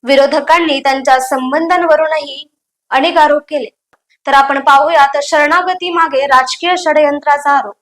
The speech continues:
वाल्मिक कराड यांनी त्यांच्या व्हिडिओमध्ये सांगितलं की माझ्या विरोधातील तक्रारी राजकीय सुडापोटी दाखल झाल्या आहेत.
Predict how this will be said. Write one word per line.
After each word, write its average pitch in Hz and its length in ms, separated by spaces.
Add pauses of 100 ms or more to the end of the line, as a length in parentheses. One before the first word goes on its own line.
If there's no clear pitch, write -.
(500)
वाल्मिक 294 400 (100)
कराड 359 300
यांनी 330 480 (220)
त्यांच्या - 280
व्हिडिओमध्ये 339 520
सांगितलं 320 500
की 277 280 (180)
माझ्या 262 400
विरोधातील 330 600
तक्रारी 302 480
राजकीय 254 540
सुडापोटी 330 680
दाखल 262 460
झाल्या 247 340
आहेत. 226 180